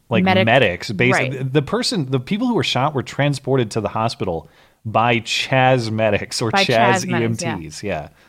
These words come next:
Speaker 2: Um, so this dude that is, uh, is of that persuasion, uh, said he believed there were two separate shootings.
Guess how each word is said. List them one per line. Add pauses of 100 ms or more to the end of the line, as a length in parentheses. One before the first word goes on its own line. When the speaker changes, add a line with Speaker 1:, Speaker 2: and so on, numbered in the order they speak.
(300)
Speaker 2:
Um,
so
this
dude
that
is,
uh,
is
of
that
persuasion,
uh,
said
he
believed
there
were
two
separate
shootings.